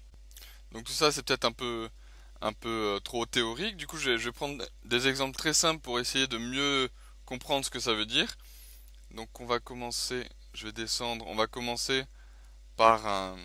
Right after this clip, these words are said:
un, un V, on va dé-, définir V,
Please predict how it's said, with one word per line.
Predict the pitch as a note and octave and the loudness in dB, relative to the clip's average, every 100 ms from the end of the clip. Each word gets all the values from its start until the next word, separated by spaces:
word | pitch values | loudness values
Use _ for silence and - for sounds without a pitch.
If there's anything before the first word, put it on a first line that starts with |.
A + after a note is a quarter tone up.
| - - - - - - - - | -16 -18 -20 -20 -20 -6 -6 -2
un, | G2 G2 D#2+ | -2 0 0
un | F#2+ F#2 F#2 - - | 0 0 -2 -6 -10
V, | G2 G2+ A2 D3+ A3 - | -10 -4 4 4 4 -8
on | G2 | -8
va | G2 | -6
dé-, | G#2 G#2+ | -4 -6
définir | G2+ A#2 A#2+ A2 | -6 -8 -4 -4
V, | G#2+ C3 G3+ | 0 0 0